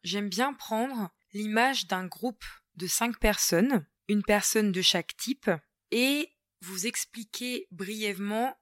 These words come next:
quel serait leur rôle pour avancer tous ensemble, main dans la main, car oui, on a besoin de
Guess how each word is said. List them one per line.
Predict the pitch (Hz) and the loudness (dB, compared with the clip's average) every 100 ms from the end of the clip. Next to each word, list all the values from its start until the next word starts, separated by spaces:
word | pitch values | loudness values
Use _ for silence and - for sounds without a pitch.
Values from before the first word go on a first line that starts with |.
| _ | _
quel | - 214 | -2 0
serait | - 214 226 | 0 0 2
leur | 202 196 | 2 0
rôle | 160 185 170 151 _ _ _ _ _ | 0 0 0 -4 _ _ _ _ _
pour | - 180 | -4 2
avancer | 190 190 180 226 | 4 2 -4 -4
tous | 220 208 196 | -6 -8 -10
ensemble, | 190 - 208 226 220 - _ - | -8 -8 -6 -6 -6 -12 _ -8
main | 196 208 | -2 0
dans | 214 196 | 0 0
la | 185 | 0
main, | 185 214 - _ _ _ | 0 -2 -4 _ _ _
car | - 185 170 175 | 4 4 4 4
oui, | 208 247 _ _ 190 | 4 4 _ _ -2
on | 196 | 2
a | |
besoin | 190 190 180 226 | 2 0 -2 -2
de | 196 | -2